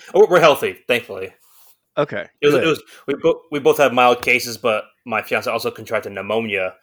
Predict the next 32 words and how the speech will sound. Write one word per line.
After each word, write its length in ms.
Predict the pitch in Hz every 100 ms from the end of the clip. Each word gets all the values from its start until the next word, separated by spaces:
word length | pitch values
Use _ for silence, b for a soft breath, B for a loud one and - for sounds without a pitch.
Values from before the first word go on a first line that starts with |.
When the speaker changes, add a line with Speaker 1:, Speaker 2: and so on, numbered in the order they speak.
| _
Speaker 1:
on 160 | 101 104
top 240 | 123 113
of 100 | 95
it. 240 | 87 90 - _ _ _
Speaker 2:
Oh, 80 | -
Speaker 1:
And 260 | 160 110 98
Speaker 2:
dude, 160 | 143
I'm 160 | 131 156
so 160 | - 110
sorry 280 | - 120
to 40 | 120
hear 140 | 147
that. 260 | 147 101 - -
Speaker 1:
it 140 | -
sca-, 240 | - 139 -
it 40 |
was, 160 | 175 -
it 100 | 156
was 140 | 175 175
scary, 460 | 180 131 101 101 - b b b b
but 120 | 110
we 100 | 117
both, 340 | 113 135 135 -
we 180 | 143 131
both 280 | 117 135 -
passed 300 | 135 123 -
it, 140 | 131
and 100 | 120
then 120 | 110
we're 100 | 104
fine, 460 | 101 117 113 113 104
thankfully. 500 | 110 110 101 98 98